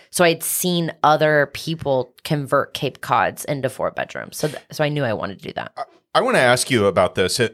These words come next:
Speaker 2: um, if, if you don't mind. So the, the Cape Cod style is basically a story and a half or, uh,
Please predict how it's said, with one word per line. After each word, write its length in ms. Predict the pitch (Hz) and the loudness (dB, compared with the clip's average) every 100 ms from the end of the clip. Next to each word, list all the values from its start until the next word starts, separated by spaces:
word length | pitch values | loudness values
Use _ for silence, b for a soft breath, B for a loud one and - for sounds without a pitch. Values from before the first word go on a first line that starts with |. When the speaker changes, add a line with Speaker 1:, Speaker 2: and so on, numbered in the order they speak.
| 123 | 2
Speaker 2:
um, 480 | 107 98 95 87 - | 4 4 2 -2 0
if, 300 | 113 113 - | 0 -2 -10
if 260 | 85 117 123 | -4 -2 0
you 60 | |
don't 140 | 104 90 | -2 2
mind. 300 | 190 90 82 | 2 2 0
So 240 | 120 104 | 0 0
the, 520 | 92 107 104 101 98 - _ _ | 0 -2 0 -2 -4 -10 _ _
the 180 | - 107 | -2 -2
Cape 260 | - 165 165 | 2 0 2
Cod 300 | 156 127 117 | 4 4 4
style 640 | - 98 104 101 101 101 | 0 4 4 6 4 2
is 540 | 101 98 95 92 85 - | 2 2 2 0 -2 -6
basically 500 | 104 127 123 123 110 | -2 -2 0 0 2
a 80 | 95 | 2
story 300 | - 143 143 | 2 2 2
and 80 | |
a 40 | 117 | 2
half 360 | 113 110 107 | 2 2 0
or, 500 | - 104 101 98 92 - | -4 -2 0 2 0 0
uh, 280 | 95 90 | 2 2